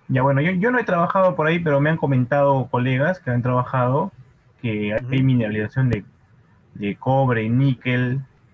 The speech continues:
Speaker 1: oro
Speaker 2: Ya.
Speaker 1: y, y cobalto en esa zona, arro-, asociadas a rocas metamórficas.
Speaker 2: Ok.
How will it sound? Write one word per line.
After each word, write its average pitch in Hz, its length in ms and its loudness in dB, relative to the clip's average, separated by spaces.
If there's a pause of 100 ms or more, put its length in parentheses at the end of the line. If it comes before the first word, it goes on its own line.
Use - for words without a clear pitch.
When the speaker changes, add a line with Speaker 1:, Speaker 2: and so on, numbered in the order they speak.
(560)
Speaker 1:
oro 131 460 2
Speaker 2:
Ya. 117 100 -12
Speaker 1:
y, 104 240 -8
y - 60 -14
cobalto 113 680 -2
en 104 120 -4
esa 117 200 -2
zona, 90 480 -4
arro-, 101 180 -12
asociadas 131 680 -4
a 127 40 -2
rocas 127 280 -2
metamórficas. 123 800 -4
Speaker 2:
Ok. 120 160 -14